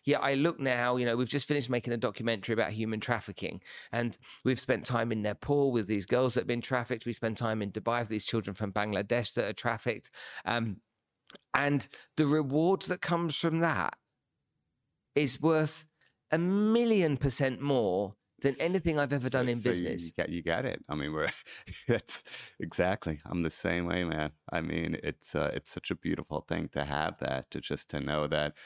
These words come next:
Speaker 2: look, I drive a Range Rover. I live in a beautiful high rise in Brentwood. Everybody's like, "Why, why are you gonna keep wasting rent money? Buy a beautiful house, Jermaine." I don't need it. It's just me and my girl, my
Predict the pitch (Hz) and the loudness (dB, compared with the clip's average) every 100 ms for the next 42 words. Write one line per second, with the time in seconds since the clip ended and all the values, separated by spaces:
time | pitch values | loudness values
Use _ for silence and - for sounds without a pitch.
0 | - - 80 73 73 73 78 80 80 80 | -20 -4 0 0 -2 0 0 0 0 -2
1 | 78 78 80 78 80 76 _ _ - 76 | -4 -2 0 2 0 -2 _ _ -8 -6
2 | 73 69 67 69 69 71 73 76 73 73 | -4 -4 -4 -4 -4 -2 -2 -2 0 0
3 | 73 - 62 69 69 - 71 - _ - | -2 -4 -6 -4 -4 -2 -4 -4 _ -10
4 | 67 78 - 78 - - - 131 120 139 | -8 -8 -10 -14 -14 -10 -8 -6 -2 -2
5 | 143 139 135 - 135 - 120 123 - 117 | -2 -2 -4 -6 -8 -2 -2 -2 -6 -2
6 | 113 131 117 117 101 101 123 127 113 117 | -2 -2 -2 -4 -2 0 0 -2 -4 -2
7 | 120 - 120 104 120 123 - - 107 - | -2 0 0 2 0 0 -2 -2 -2 -4
8 | - - - _ - 120 123 123 131 - | -16 -20 -20 _ -2 0 0 -2 -2 -2
9 | - - - _ _ - 110 110 - 123 | -2 -2 -4 _ _ -10 -8 -8 -8 -8
10 | 120 123 120 117 127 - 92 | -6 -4 -2 0 -2 -2 -6